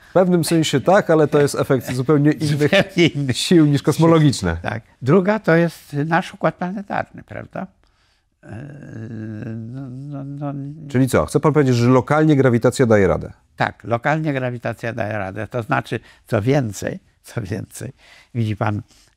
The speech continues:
Speaker 2: e, jak już grawitacja złapie, to nie puszcza. Okej.
Speaker 1: To jest, e, niesamowita siła, bo my nie
Speaker 2: Tak.
Speaker 1: czujemy, e, może ono nie, to nie jest oddziaływanie jakieś niezwykle, niezwykle silne, no nie tak
Speaker 2: Tak.
Speaker 1: jak w atomach na
Speaker 2: Tak,
Speaker 1: przykład,
Speaker 2: tak,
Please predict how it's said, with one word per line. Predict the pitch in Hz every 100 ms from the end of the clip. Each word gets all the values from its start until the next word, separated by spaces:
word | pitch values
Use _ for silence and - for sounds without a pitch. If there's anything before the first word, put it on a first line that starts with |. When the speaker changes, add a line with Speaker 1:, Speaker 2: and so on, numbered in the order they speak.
| -
Speaker 2:
e, | 101 107
jak | 123 120
już | 160 139
grawitacja | 139 143 135 131 127 131
złapie, | 113 151 190 107 110 - _ _ _
to | -
nie | 123 135
puszcza. | - 87 - 165 - _ - - _ _ _ _ _ _ _ _ _ _ - 92
Okej. | 101 120
Speaker 1:
To | 139
jest, | 254 -
e, | 170 160
niesamowita | 160 156 135 135 160 113
siła, | - 80
bo | 69 90 117
my | 127
nie | 165 165
Speaker 2:
Tak. | 170
Speaker 1:
czujemy, | 135 165 151 135 117 123 123
e, | 117
może | 123 123 127 - -
ono | 104 131
nie, | 143 151 139
to | 135
nie | 139
jest | 185 143
oddziaływanie | 120 127 117 131 123
jakieś | 110 107
niezwykle, | 104 120 - 117
niezwykle | 107 117 127
silne, | 110 135 107
no | 101
nie | 113 139
tak | 123
Speaker 2:
Tak. | 113 98
Speaker 1:
jak | 107
w | 104
atomach | 113 - 104 90
na | 110
Speaker 2:
Tak, | 92
Speaker 1:
przykład, | 90 104 127
Speaker 2:
tak, | 110